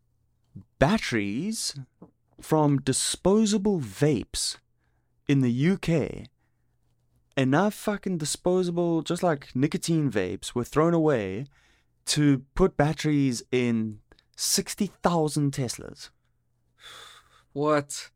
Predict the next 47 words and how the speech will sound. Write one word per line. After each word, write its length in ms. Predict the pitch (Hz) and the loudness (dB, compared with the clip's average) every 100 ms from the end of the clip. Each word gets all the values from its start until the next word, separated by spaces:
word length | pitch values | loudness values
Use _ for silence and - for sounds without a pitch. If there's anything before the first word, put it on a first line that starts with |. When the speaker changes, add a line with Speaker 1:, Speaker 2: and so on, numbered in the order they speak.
| - | -6
Speaker 1:
I'm, 260 | 131 123 - - | -2 -2 -6 0
I'm, 360 | 135 117 117 113 - | 2 2 0 -4 -4
I'm 640 | 127 117 107 104 104 104 | -2 0 -2 -2 -2 0
not, 240 | 120 131 127 | 2 2 0
uh, 80 | 120 | 0
ninety 380 | 123 127 147 139 | 2 4 4 2
percent 280 | 139 131 | 0 0
sure. 140 | 120 98 - - - - | -2 -4 -8 -20 -8 -4
I 60 | 160 | 0
Speaker 2:
What 60 | |
Speaker 1:
think 100 | 254 311 | 2 2
there's 120 | 285 | 2
Speaker 2:
the 60 | |
Speaker 1:
a 40 | 262 | 2
Speaker 2:
fuck? 240 | - - | 0 0
Speaker 1:
chance 300 | 180 214 214 | 4 4 4
that 120 | 196 180 | 2 2
it 140 | 151 | 2
was 180 | 143 120 - | 0 0 -2
actually 280 | 147 - 151 | -2 0 0
six 200 | - - | -2 -2
hundred 260 | 123 110 | -4 -2
thousand, 320 | 95 95 - - - | -6 -6 -10 -10 4
but 220 | 185 196 - | 4 4 -2
I, 160 | 113 92 | -2 2
I'm 160 | 143 | 2
gonna 180 | 147 170 | 4 2
check 240 | - 117 - | 0 -4 -6
it. 200 | - - | -14 -12
I'm 120 | - 120 | -6 -4
gonna, 160 | 117 - - - | -6 -10 -20 -20
Speaker 2:
That's 120 | - | -6
Speaker 1:
I'm 60 | 123 | -2
gonna 120 | 135 | -2
Speaker 2:
such 60 | - | 0
a 40 | |
Speaker 1:
fucking 160 | 131 110 | -4 -2
Speaker 2:
waste. 120 | 113 | -6
Speaker 1:
check 200 | 110 95 | -6 -6
it. 220 | - - - _ _ - - _ - | -8 -14 -20 _ _ -20 -20 _ -10
Can 160 | - 233 | -2 0
you 140 | 254 | 4
imagine? 640 | 226 247 277 143 80 87 - _ _ _ _ _ _ _ _ _ _ - | 4 4 2 0 -4 -10 -20 _ _ _ _ _ _ _ _ _ _ -6
Like, 220 | 185 - | -6 -2
nicotine 640 | 147 143 208 220 - 240 220 | 0 2 2 0 0 2 2
fucking, 320 | - 220 220 - | 0 -2 -4 -2
or 260 | 165 151 | 0 0